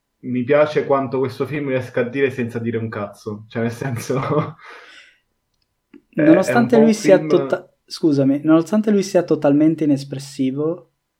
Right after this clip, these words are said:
Speaker 2: ti dà l'idea però di, dei suoi sentimenti.
Speaker 1: No, eh,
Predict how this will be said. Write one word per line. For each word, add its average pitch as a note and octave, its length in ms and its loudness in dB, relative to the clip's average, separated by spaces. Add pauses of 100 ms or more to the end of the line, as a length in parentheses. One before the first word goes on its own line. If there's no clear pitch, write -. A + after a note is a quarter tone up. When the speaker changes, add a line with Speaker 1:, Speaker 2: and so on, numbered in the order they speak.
(180)
Speaker 2:
ti F3+ 140 -4
dà G3 180 2
l'idea B2+ 460 0
però B2 380 -8
di, A#2 680 -12 (840)
dei C#3 140 0
suoi C#3+ 200 0
sentimenti. B2 720 -2 (880)
Speaker 1:
No, D#3+ 360 2
eh, E3 400 -2